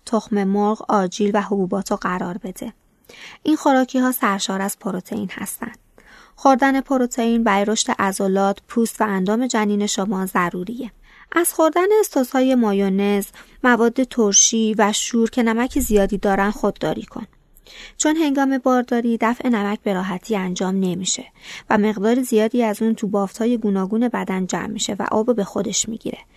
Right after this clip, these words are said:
و باعث می‌شه که قسمت‌های مختلف بدن شما ورم کنن. به همون نسبت که میزان نمک غذا اضافه می‌شه، وزن بدن هم به علت تورم دست و پا زیادتر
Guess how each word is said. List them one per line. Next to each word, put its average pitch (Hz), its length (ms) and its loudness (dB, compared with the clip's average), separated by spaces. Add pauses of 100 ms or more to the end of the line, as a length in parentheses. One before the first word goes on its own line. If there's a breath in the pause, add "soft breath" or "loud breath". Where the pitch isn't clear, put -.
(300 loud breath)
و - 100 2
باعث 214 360 0
می‌شه 277 220 0
که 262 120 -2
قسمت‌های 208 580 -4
مختلف 254 440 -2
بدن 202 440 0
شما 190 380 -2
ورم 180 300 -2
کنن. 247 320 -12 (680 soft breath)
به 349 100 6
همون 370 320 6
نسبت 262 360 2
که 262 120 0
میزان 214 320 2
نمک 233 420 0
غذا 247 360 0
اضافه 233 440 -2
می‌شه، 220 520 0
وزن 254 320 2
بدن 214 380 0
هم 220 280 -2
به 196 60 0
علت 190 340 0
تورم 208 580 0
دست 233 320 -2
و 214 40 2
پا 202 280 0
زیادتر 185 680 -4